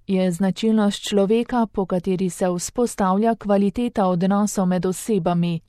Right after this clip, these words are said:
je zatrdil patriarh Bartolomej. "Da bi razumeli, kaj se danes dogaja na svetu, moramo premisliti vlogo religije pri človeštvu. Kar nekateri imenujejo vrnitev verskega,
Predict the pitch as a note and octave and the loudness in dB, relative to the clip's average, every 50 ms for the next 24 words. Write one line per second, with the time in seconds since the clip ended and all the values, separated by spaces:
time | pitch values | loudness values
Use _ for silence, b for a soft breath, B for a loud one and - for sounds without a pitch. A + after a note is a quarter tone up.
0 | _ _ - G#3 G3+ G3 G3 G3 F3+ A#3 A3 - G3+ F#3+ F3 E3+ E3+ F3 E3+ E3+ | _ _ -2 0 2 2 2 2 2 2 2 2 0 0 0 0 0 -2 -2 0
1 | F#3 F3 F3 - F#3 F#3+ F3+ F3 F3 F3 F#3 F3+ F#3 F3+ F3+ - F#3 F3+ F3+ F3+ | -2 -4 -4 -2 -2 -2 -2 -2 -2 -4 -4 -2 -2 -2 -2 -2 -2 0 0 0
2 | F3 F3+ F3+ F3 E3+ E3 - - _ _ _ _ _ _ _ _ - F3 E3+ F#3 | 0 0 0 0 -2 -4 -6 -10 _ _ _ _ _ _ _ _ -4 0 0 2
3 | F3 E3 F#3+ F3+ F#3 F3 D#3+ - F#3+ F3 F3+ G3 G#3 A3 A3+ A#3 A3+ A3 - - | 2 2 2 2 2 0 0 0 0 2 2 2 4 4 4 4 2 2 0 -2
4 | - F3+ F3+ F#3 - - A#3+ A3 G#3+ A3 G#3+ G#3 A3 A3 G#3+ A3+ G#3 A#3+ A#3 G#3 | -4 -2 -2 -2 0 0 0 0 2 2 2 4 2 2 0 0 2 2 2 4
5 | G#3+ G3+ G3 G3+ G#3+ A3 A3+ A3+ - - - G#3 A3 A3 G#3+ - A#3 A3 G#3+ G3 | 2 2 4 4 2 2 2 0 0 -2 -2 0 2 0 0 0 0 0 0 0
6 | - _ - A#3 B3+ C4+ C4+ C4 B3 A#3+ A#3+ A3+ - - - B3 A#3 A#3+ A#3+ B3 | -2 _ -6 -4 -2 -2 0 0 0 2 0 0 0 2 2 2 2 2 0 0
7 | A#3+ - - B3+ A#3+ - - B3 A#3+ A#3+ A3+ G3 F3+ F#3 F3+ A3 A3 G#3+ G3 G3 | -2 -2 -2 -2 -2 0 0 0 2 2 4 2 2 4 6 6 6 6 6 4
8 | G#3+ A#3+ A#3+ G#3 G3+ F#3 F3+ F3 E3+ F#3 F#3 F3 - - G#3 G3 G3 A3 G3+ F3+ | 4 2 0 2 2 0 0 0 -2 -2 -4 -4 -4 -2 -2 0 0 2 0 0
9 | - - - F3 E3+ F3 E3+ - - _ _ _ _ - F#3+ F#3 F3+ F#3 F3+ - | -2 -4 -8 -4 -2 -2 -2 -2 -6 _ _ _ _ -2 0 2 2 0 0 0
10 | F#3 F#3 - G#3 A3 A3 G#3+ F#3+ F#3 F3+ F3+ F3+ F3+ F#3+ A3 A#3 A#3 A3+ G#3+ G#3 | -2 -2 2 4 4 4 4 2 2 2 2 2 2 2 2 2 2 2 2 2
11 | G3+ F#3+ F#3 - F#3+ E3 G3+ G3 F#3 F#3+ F#3 F3 E3 - G3 F#3 F3+ E3+ G#3 A3+ | 2 2 2 0 -2 0 0 2 2 4 2 2 2 0 -2 -2 0 0 0 0
12 | B3 A#3+ A#3+ - - B3 A#3 G#3+ A#3 A3+ A3 A3+ | 0 0 -2 -4 -2 -2 0 2 2 2 2 0